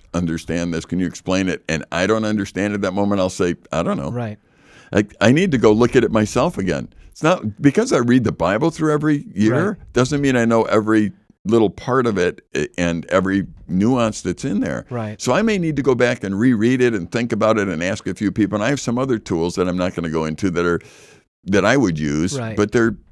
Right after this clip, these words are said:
Speaker 1: they're tools I've used for thirty years.
Speaker 2: Well, and, and the other thing that I wanna say really quick as, as we're getting ready to close the show, Dave, is that even as you're reading the Bible, I know some people go in thinking that every time they read the Bible, it's like they're gonna have fireworks going off in their
Speaker 1: Right.
Speaker 2: head.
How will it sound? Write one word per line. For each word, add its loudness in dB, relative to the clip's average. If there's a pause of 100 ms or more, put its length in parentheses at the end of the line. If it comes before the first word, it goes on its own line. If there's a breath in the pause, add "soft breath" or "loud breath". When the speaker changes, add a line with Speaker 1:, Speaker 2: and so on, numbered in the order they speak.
(120)
Speaker 1:
they're -2
tools -2
I've 0
used -2
for -4
thirty 2
years. 0
Speaker 2:
Well, 0
and, -6
and -4
the 2
other 2
thing 0
that -2
I -2
wanna -4
say -6
really -4
quick -6
as, -6
as -10
we're -6
getting -8
ready -6
to -4
close -6
the -6
show, -4
Dave, -4
is -10
that -8
even -4
as 0
you're 0
reading 0
the -2
Bible, -2
I -4
know -4
some -4
people -2
go 0
in -4
thinking -8
that -6
every -6
time -2
they -4
read -2
the -4
Bible, -2
it's -8
like -8
they're -8
gonna -6
have -6
fireworks -6
going -10
off -8
in -2
their 0
Speaker 1:
Right. -2
Speaker 2:
head. -12